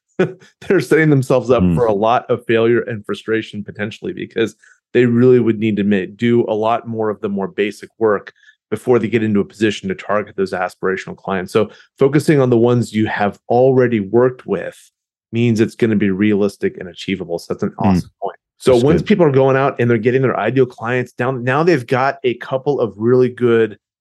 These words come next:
Speaker 1: opportunities coming in through the door, potential clients that kind of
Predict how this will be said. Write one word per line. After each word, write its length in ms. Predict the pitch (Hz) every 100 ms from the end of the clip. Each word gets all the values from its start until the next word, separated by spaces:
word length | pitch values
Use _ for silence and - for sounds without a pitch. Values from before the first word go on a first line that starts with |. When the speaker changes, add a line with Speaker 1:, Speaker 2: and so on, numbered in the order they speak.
| _
Speaker 1:
opportunities 720 | 113 117 117 - 127 117 110 104
coming 340 | - 113 110
in 120 | 104
through 140 | - 101
the 60 |
door, 180 | 98 92
potential 420 | 98 - 127 131
clients 460 | 127 107 107 104 -
that 80 | -
kind 200 | - 104
of 140 | 92